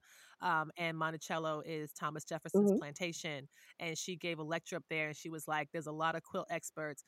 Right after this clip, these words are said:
Speaker 1: who do not wanna give Black women props for the work that they have done because
Speaker 2: Yeah.
Speaker 1: it's not written down in a journal." I said, "You know what? If Black people relied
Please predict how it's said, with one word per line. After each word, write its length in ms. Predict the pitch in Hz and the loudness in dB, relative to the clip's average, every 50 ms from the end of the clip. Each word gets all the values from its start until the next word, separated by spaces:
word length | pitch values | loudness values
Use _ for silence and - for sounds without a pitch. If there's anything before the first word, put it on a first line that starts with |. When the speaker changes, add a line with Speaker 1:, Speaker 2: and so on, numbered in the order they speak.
| - - - _ | -20 -20 -20 _
Speaker 1:
who 160 | - - 196 170 | -10 -8 -6 -6
do 180 | - 180 185 | -6 -6 -4
not 280 | 175 170 175 175 165 170 | -2 2 4 4 4 4
wanna 200 | 175 170 170 165 | 0 -2 -4 -4
give 340 | 147 - 165 160 156 143 - | -4 -2 -2 -2 -4 -4 -2
Black 220 | 165 160 160 - - | 0 0 0 0 -2
women 280 | 175 165 160 151 147 - | -4 -4 -4 -4 -6 -6
props 560 | - - 202 175 147 120 - - - - - _ _ _ - - _ _ | 0 4 6 6 6 4 2 -4 -8 -8 -10 _ _ _ -20 -20 _ _
for 160 | - 196 180 | -2 0 0
the 120 | 151 170 170 | 0 0 -2
work 300 | 156 156 180 185 170 - - | -2 0 0 0 0 0 -2
that 160 | 170 156 - | -4 -2 0
they 160 | 165 165 165 | 0 -2 0
have 220 | 165 175 160 147 143 | 0 -2 -4 -4 -2
done 480 | - 170 165 160 156 147 139 139 143 - - - - _ | 0 2 2 2 2 0 -2 -4 -8 -12 -18 -20 -6 _
because 420 | - 185 - - - 196 185 151 - | -2 -2 0 2 4 4 6 6 4
Speaker 2:
Yeah. 40 | - | 0
Speaker 1:
it's 140 | 180 - - | -2 -4 2
not 220 | 180 165 151 160 | 4 4 4 4
written 240 | 165 170 156 170 170 | 2 -2 -4 -2 2
down 220 | 170 160 156 160 156 | 4 4 4 4 2
in 100 | 147 147 | -2 -6
a 40 | |
journal." 360 | 151 - 175 165 160 143 139 139 | -6 -4 -2 -2 -2 -2 -4 -4
I 80 | 156 | -6
said, 240 | - - 185 170 175 | -4 -4 -4 -4 -2
"You 60 | 190 | -2
know 160 | 190 190 190 | -2 -2 0
what? 260 | 190 196 196 196 202 - | 0 2 0 0 0 -2
If 200 | 165 170 160 - | -4 -8 -6 -2
Black 260 | - 185 196 226 - _ | 2 2 2 2 2 _
people 380 | - 254 240 - 247 233 220 | -4 -4 -4 -2 -2 -2 0
relied 640 | 190 180 175 156 156 151 143 147 156 170 185 202 | 0 0 0 2 4 4 4 4 4 2 0 -2